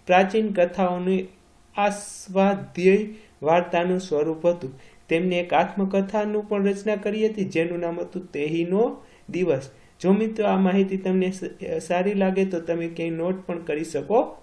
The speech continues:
છો. નેક્સ્ટ પ્રશ્ન છે, નીચે આપેલા અર્થભેદ શબ્દોભેદમાંથી ખોટો વિકલ્પ પસંદ કરો.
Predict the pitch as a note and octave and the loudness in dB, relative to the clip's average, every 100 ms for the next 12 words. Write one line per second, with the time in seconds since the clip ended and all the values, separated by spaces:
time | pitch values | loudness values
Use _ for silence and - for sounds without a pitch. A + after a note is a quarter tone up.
0 | - - - C#3+ C3+ F3+ G3 - G#3+ A3 | -14 -10 -10 -10 -4 -2 -2 -2 -2 -2
1 | A3 G3+ G#3+ G3 - - - - - - | -4 -4 -4 -6 -12 -20 -20 -20 -20 -20
2 | - - - - - - C#3+ F3+ F#3 G#3 | -20 -20 -20 -20 -20 -8 -2 -2 2 4
3 | F#3+ E3+ E3 F#3 F#3 G3 G#3 - - - | 6 4 2 2 2 2 0 -6 -18 -14
4 | - G3 G3 - G3 G3+ G3+ F3 F3 - | 4 4 4 4 4 4 4 2 2 4
5 | F#3+ E3 F3+ F#3 E3+ F3+ F#3+ F#3 E3 E3 | 2 4 0 0 -2 0 -2 2 0 2
6 | F#3+ F3+ D#3 - G3+ G3 C#3 D3 F3 F3 | 2 2 0 2 2 2 -2 -2 -6 0
7 | F#3 A#2+ | 2 2